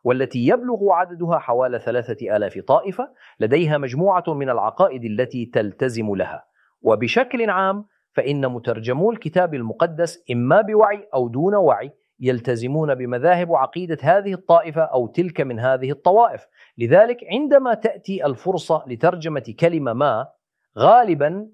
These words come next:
عندما يخالف ما هو مكتوب في الأصل عقائدهم المسبقة،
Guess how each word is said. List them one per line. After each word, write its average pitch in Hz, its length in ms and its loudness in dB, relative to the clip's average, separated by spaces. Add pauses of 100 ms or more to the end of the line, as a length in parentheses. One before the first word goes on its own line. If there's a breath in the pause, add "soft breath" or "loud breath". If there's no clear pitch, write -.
(140)
عندما 135 380 0
يخالف 147 520 0
ما 131 100 -2
هو 135 200 0
مكتوب 139 380 -6
في - 80 -12
الأصل 165 380 -4
عقائدهم 139 640 0
المسبقة، 175 680 0